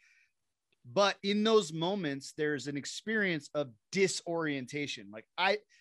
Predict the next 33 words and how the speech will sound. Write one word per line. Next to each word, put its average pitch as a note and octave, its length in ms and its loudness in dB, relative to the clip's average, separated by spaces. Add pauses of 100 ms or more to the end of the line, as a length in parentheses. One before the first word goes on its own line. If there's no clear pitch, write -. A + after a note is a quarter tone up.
(220)
it F3+ 120 -2
makes F#3+ 200 2
me G#3 60 -2
think F#3 160 0
of, F3 80 2
like, D#3 160 2
when D3 120 -4
I D3 40 0
used C#3+ 180 -4
to B2+ 60 -12
surf C#3 460 -6
and B2+ 100 -12
get C#3 160 -6
washed. C3 420 -4
Like, B2 200 -18
I E3 140 2
don't F#3 260 0
know F#3 140 4
which E3+ 320 0
way E3 180 0
is C#3+ 400 -6
up, - 160 -10 (880)
right? D3 260 0
And D3 140 -2
I D3 80 0
know E3 180 2
we E3+ 180 2
all D3 140 2
share E3 260 -4
those C3 200 -6
experiences. C3 1000 -8 (720)
Um, C#3+ 420 -2 (1700)
so D#3 180 -10